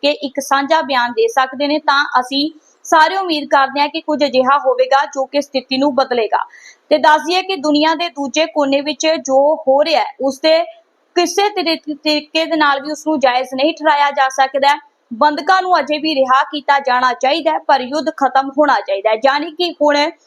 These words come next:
ਇਹ ਕਿਹਾ ਜਾ ਰਿਹਾ ਹੈ ਕਿ ਜਿਹੜਾ ਯੁੱਧ ਸ਼ੁਰੂ ਹੋਇਆ ਹੈ, ਉਹ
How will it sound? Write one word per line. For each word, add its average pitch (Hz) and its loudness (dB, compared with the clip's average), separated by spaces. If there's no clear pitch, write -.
ਇਹ 349 2
ਕਿਹਾ 311 2
ਜਾ 269 2
ਰਿਹਾ 277 4
ਹੈ 302 2
ਕਿ 320 -8
ਜਿਹੜਾ 262 2
ਯੁੱਧ 262 -2
ਸ਼ੁਰੂ 294 0
ਹੋਇਆ 262 4
ਹੈ, 277 -2
ਉਹ 320 4